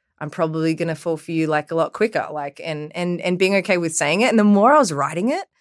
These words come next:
'cause I, I was like, I was on fire this day. It all came out so quick. That's why I felt like it, it all was gonna work. But it, it felt sexy.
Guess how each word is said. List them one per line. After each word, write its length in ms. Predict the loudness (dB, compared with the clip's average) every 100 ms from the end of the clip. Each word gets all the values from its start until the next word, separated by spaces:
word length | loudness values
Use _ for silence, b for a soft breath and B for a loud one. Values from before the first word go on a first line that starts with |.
| _ _ _
'cause 100 | 0
I, 120 | 2 4
I 40 |
was 120 | 2
like, 180 | 0 -4 -4
I 60 |
was 120 | 0
on 120 | 0 0
fire 420 | 2 4 4 2
this 200 | 0 -2
day. 220 | 0 0
It 60 | 2
all 100 | 2
came 240 | 4 2
out 140 | 2 0
so 100 | -4
quick. 240 | -4 -4
That's 180 | -4 0
why 180 | 0 0
I 40 | -6 _ _ _
felt 160 | -6
like 260 | -6 -8 _ _ _ _ -16
it, 160 | -12
it 140 | -10 -8
all 180 | -10 -12 _
was 200 | -10 -8
gonna 180 | -6
work. 380 | -4 -4 -4 -8
But 180 | -8 -8 _ _ _ _ _ _ _ _ _ _ _ _
it, 120 | -6 -2
it 100 | 0
felt 260 | 2 2
sexy. 560 | 4 4 2 -2 -4 _